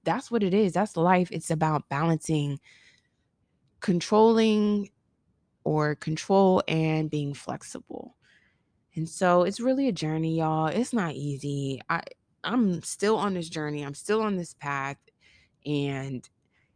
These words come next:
it's just getting better and better when I learn to just stop trying to control everything. And also, I'm not gonna be around people that need to control me, because I like to be kinda like a free bird,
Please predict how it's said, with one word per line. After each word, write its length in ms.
it's 140
just 200
getting 320
better 360
and 200
better 340
when 180
I 180
learn 380
to 120
just 400
stop 320
trying 280
to 80
control 500
everything. 560
And 120
also, 520
I'm 140
not 160
gonna 180
be 220
around 400
people 320
that 180
need 220
to 100
control 400
me, 320
because 380
I 200
like 240
to 100
be 180
kinda 300
like 180
a 40
free 200
bird, 460